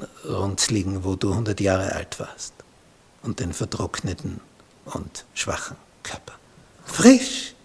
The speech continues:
jung, der voller Tatendrang ist. So einen Körper kann er dir schenken.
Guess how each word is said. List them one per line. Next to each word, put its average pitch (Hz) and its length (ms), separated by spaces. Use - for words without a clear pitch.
jung, 214 380
der - 160
voller 175 540
Tatendrang 135 760
ist. - 480
So - 160
einen 208 200
Körper 214 340
kann 131 200
er 110 60
dir 101 160
schenken. - 420